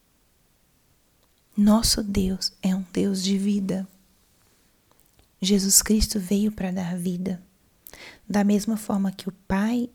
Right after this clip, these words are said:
dá vida, ele também dá vida. Isso ele colocava porque tinha acabado de curar e libertar um homem que estava enfermo há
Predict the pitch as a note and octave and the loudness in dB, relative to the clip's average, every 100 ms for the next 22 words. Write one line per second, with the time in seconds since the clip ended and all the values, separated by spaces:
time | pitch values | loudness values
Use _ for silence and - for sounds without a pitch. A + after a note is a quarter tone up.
0 | - F#3+ F3+ E3+ F#3+ A3+ A#3 A#3+ _ _ | -4 -2 -2 -2 -2 -2 -4 -6 _ _
1 | _ _ _ - G3+ A3 G#3+ G3+ G3 F#3 | _ _ _ 0 2 2 0 -4 -4 -4
2 | F#3 F3+ F3+ F3+ F3 - _ _ _ - | -6 -6 -6 -8 -8 -12 _ _ _ -20
3 | - _ G3 - G3+ F#3+ - G3 F#3+ - | -20 _ -4 0 -2 -2 -2 -4 -4 -2
4 | A3 G3+ F3+ F#3+ - - F#3+ - F#3 G3 | 0 0 -2 -6 -8 -10 -6 -6 -4 -4
5 | G3 G3+ G#3 G#3 G#3+ - G#3 G#3 B3+ - | -4 -4 -6 -8 -10 -6 -4 -4 -6 -14
6 | _ _ - - - _ G#3 A3 G#3+ - | _ _ -20 -20 -20 _ 0 2 0 -2
7 | A#3+ C4+ C4 B3+ A#3+ - G#3 G#3+ G#3+ A3 | -4 -2 0 -2 -4 -8 -6 -6 -6 -4
8 | G#3+ G#3+ | -4 -6